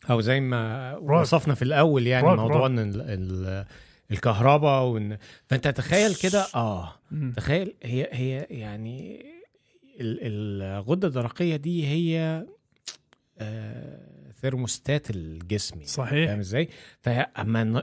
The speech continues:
Speaker 1: الهرمون يبقى كتير، بتلاقي بقى إيه؟ نبضات القلب السريعة، عملية، معدلات الحرق في الجسم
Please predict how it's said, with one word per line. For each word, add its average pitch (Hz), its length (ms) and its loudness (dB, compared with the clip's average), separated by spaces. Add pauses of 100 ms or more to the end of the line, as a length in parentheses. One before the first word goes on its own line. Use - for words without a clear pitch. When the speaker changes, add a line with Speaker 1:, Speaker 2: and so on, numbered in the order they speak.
Speaker 1:
الهرمون 107 800 2
يبقى 120 180 0
كتير، 110 440 0
بتلاقي 117 380 -4
بقى 117 160 0
إيه؟ 104 480 -2 (220)
نبضات 104 340 0
القلب 92 200 -2
السريعة، 117 680 -2 (460)
عملية، 85 420 -8
معدلات 101 720 -2
الحرق - 520 -6
في - 140 -12
الجسم 90 540 -4